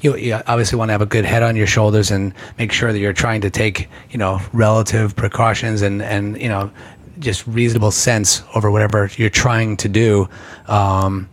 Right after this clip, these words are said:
and I mean, you know, going back to Power of Ten, it's, it's, it just, it,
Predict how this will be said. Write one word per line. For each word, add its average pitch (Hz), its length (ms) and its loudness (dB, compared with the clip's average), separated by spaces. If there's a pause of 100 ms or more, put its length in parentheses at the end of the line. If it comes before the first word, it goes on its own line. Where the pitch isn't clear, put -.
(120)
and 107 320 0
I 120 80 -4
mean, 110 260 -2 (520)
you 104 140 -2
know, 101 80 -6 (160)
going 123 240 0
back 101 240 -2
to 101 80 -10
Power 95 300 0
of 92 100 0
Ten, 135 300 0
it's, - 260 -2 (540)
it's, - 420 -2
it 120 320 0
just, 123 380 2
it, 120 180 0